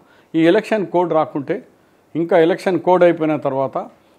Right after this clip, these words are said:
ఇంకొక యాభై వేల vacancies ready ఉన్నాయి Philip చేసేందుకు. ఇది ఒక చరిత్ర. మో-, మోదీ గారు పది సంవత్సరాల్లో పదివేల జాబులు ఇవ్వలే.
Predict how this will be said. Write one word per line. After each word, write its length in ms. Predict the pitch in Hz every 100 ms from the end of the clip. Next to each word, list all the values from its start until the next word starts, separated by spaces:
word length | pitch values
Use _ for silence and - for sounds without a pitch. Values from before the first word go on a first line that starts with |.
| -
ఇంకొక 360 | 185 208 214 220
యాభై 520 | 165 156 160 160 156
వేల 320 | 151 147 143 135
vacancies 640 | 127 123 185 165 208 170
ready 280 | 123 131 190
ఉన్నాయి 240 | 196 156
Philip 320 | - 127 117
చేసేందుకు. 540 | 110 98 90 95 - - _ _ _ _
ఇది 140 | 156 180
ఒక 180 | 208 202
చరిత్ర. 540 | 147 165 202 - 110 - _ _ _ _ _ _ _ _ _ _ _ _ -
మో-, 460 | 123 143 165 151
మోదీ 260 | 147 185 202
గారు 220 | 196 196
పది 300 | 190 165 165
సంవత్సరాల్లో 720 | 151 180 170 180 180 180 240 262 _ _ _
పదివేల 340 | 151 160 175 214
జాబులు 300 | 175 180 170
ఇవ్వలే. 280 | 147 131